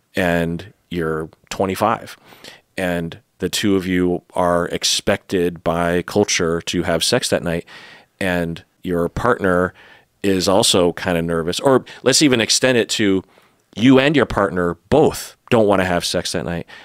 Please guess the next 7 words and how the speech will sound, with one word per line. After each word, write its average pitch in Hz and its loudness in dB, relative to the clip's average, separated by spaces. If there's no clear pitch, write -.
but 98 2
you 98 -2
have 143 0
to 90 -4
in 98 0
order 95 2
to 87 -2